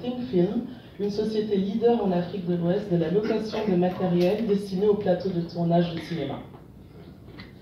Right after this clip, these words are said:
Voici pour ce jury. Ensuite, on aura le jury du prix de la meilleure production journalistique. Et donc, pour ce jury,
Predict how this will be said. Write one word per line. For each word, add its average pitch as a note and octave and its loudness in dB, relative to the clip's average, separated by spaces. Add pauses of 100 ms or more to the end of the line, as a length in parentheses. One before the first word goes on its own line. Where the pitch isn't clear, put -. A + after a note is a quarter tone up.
(680)
Voici F3 0
pour - -10
ce E3+ -2
jury. D3+ -8 (2250)
Ensuite, G3 -4
on A#3 2
aura A3 2
le G#3 6
jury A3+ -2
du G3 -6
prix A#3+ -8
de G#3 -2
la F3 4
meilleure B3 -2
production G#3+ -4
journalistique. F#3 -2 (1080)
Et G3+ 4
donc, C4+ 2
pour A#3+ -6
ce G#3 -2
jury, G3+ -4